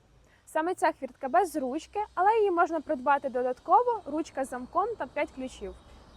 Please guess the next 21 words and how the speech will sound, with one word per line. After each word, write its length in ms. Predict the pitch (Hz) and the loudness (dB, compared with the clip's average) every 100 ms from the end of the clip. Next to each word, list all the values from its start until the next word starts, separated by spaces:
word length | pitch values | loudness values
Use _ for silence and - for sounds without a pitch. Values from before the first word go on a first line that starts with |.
| - | -10
Брама 260 | 277 339 330 | -4 -2 0
виготовлена 640 | 285 285 285 254 247 247 | -2 -4 -6 -8 -10 -12
із 200 | 240 277 | -14 -14
профільної 540 | - 294 - 247 247 247 | -4 -4 -4 -12 -12 -10
труби 300 | 294 254 247 | -10 -8 -8
шістдесят 600 | 254 240 302 262 226 285 | -10 -12 -10 -6 -6 -6
на 120 | 330 | -12
сорок, 480 | - 233 226 285 311 _ _ _ _ _ | -8 -4 -4 -4 -10 _ _ _ _ _
вкрита 300 | 294 285 269 | -4 -4 -4
молотковою 680 | 254 302 330 - 262 247 311 | -6 -6 -6 -2 -2 -2 -6
фарбою, 680 | - 240 220 247 330 392 440 _ _ - | -6 -2 -2 -2 -2 -2 -2 _ _ -10
не 100 | 277 | -6
вигорає 440 | 302 294 285 254 | -4 -4 -4 -4
на 120 | 247 | -6
сонці 460 | 254 339 415 427 - | -10 -4 -4 -4 -10
і 120 | 294 | -12
має 280 | 269 262 254 | -10 -10 -10
пилу 320 | - 403 440 | -6 -2 -2
та 100 | 311 | -4
водовідштовхуючі 960 | 254 247 247 240 - 311 339 320 302 285 | -8 -6 -8 -10 -6 -6 -4 -6 -8 -6
властивості. 760 | 254 254 - 202 196 - _ | -8 -8 -10 -12 -12 -18 _